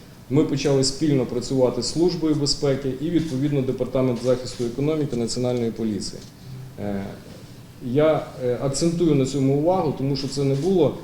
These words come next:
взаємодією, це була спільна, глобальна, величезна робота. Ми відпрацювали сотні людей,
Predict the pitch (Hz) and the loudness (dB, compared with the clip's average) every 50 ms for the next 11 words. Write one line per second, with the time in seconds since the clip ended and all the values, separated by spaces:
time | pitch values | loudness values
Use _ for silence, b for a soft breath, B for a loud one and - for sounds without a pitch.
0 | - - 110 113 147 151 151 156 160 151 143 131 139 139 123 117 113 - - 127 | -10 -6 2 4 6 6 8 6 6 4 4 4 4 4 4 4 2 0 -4 -2
1 | 135 147 143 135 131 - - - - 156 180 190 190 175 156 135 135 135 131 120 | 0 2 4 4 2 2 -2 -2 -2 2 4 4 6 6 4 2 2 0 0 2
2 | 131 147 151 156 151 143 131 127 127 127 117 - 135 139 123 123 123 120 123 120 | 2 2 2 2 2 2 2 2 0 0 0 0 -2 -2 0 -2 -2 -2 -2 -2
3 | 110 104 92 92 95 - - - B B B B B B - 127 156 185 190 180 | -2 -4 -4 -4 -6 -10 -14 -16 B B B B B B 0 4 6 6 6 6
4 | 185 170 160 156 - 160 151 160 160 156 156 151 139 - - 180 170 160 165 147 | 4 2 -2 -4 -2 0 4 4 6 6 6 4 4 2 4 4 4 4 4 2
5 | 139 139 135 139 139 139 170 175 180 180 | 2 2 2 0 2 4 4 4 4 2